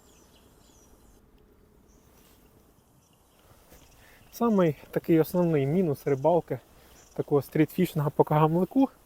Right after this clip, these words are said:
те, що ти йдеш і все, все тут забудовано. Тобто,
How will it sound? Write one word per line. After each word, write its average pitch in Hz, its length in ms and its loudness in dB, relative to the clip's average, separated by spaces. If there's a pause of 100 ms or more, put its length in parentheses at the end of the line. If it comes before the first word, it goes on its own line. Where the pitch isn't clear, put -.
(540)
те, 196 100 -2
що 180 140 -6
ти 220 120 -4
йдеш 233 320 0
і - 40 -2
все, 180 360 -2 (220)
все 220 160 -6
тут 147 160 -6
забудовано. 135 760 0
Тобто, 139 180 -6